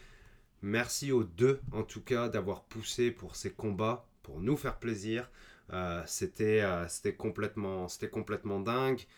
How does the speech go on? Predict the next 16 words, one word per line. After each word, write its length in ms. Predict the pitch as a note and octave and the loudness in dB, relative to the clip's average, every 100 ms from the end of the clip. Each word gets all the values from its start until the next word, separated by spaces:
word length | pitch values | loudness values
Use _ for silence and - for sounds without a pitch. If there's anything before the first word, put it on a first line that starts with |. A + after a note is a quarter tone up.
| - - | -20 -8
mais 160 | G#2 G2+ | 0 2
le 100 | G2+ | 4
manque 240 | A2+ B2+ | 4 4
de 80 | A2+ | 2
compétitivité 960 | - A2 G#2+ - - A2+ G#2 G#2 A#2+ A2+ | 0 -2 -2 -8 -2 0 0 -2 -2 -2
sur 220 | - G2+ | 0 -4
le 60 | |
troisième 600 | - - G#2+ G2 A#2+ A#2 F#2+ | -4 -2 0 0 0 -2 -4
laisse 280 | G2+ - | -6 -4
un 100 | G2 | -6
gros 460 | F2+ - F#2+ A2+ A2+ | -6 -8 0 2 2
goût 180 | F#2+ A2+ | 2 0
d'amertume 640 | G2+ F2+ F2 - - F2+ | 0 -2 -6 -8 -8 -8
sur 220 | - F2 | -8 -12
cette 240 | - - - | -10 -12 -12
trilogie. 580 | - D#2 C#2 - - | -12 -10 -10 -14 -20